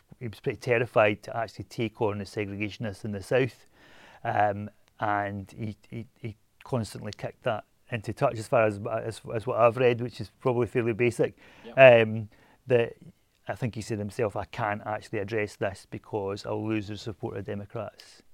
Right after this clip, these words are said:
Speaker 1: in the South." I think, is that correct?
Speaker 2: Yeah, I mean, that, the, the race element of the New Deal is one of the things that's most interesting about it, and, and I suppose,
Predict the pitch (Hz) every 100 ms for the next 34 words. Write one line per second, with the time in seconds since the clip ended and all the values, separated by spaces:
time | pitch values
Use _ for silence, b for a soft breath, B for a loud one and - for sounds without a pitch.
0 | - 101 101 - 110 110 113 120 113 127
1 | - 131 123 110 - 120 165 190 156 143
2 | 143 147 135 151 151 139 147 143 131 160
3 | 190 - 185 151 117 127 110 117 117 117
4 | 110 101 107 104 101 90 104 110 113 110
5 | - 127 135 139 120 - 104 101 98 -
6 | 95 101 107 107 107 - 107 98 -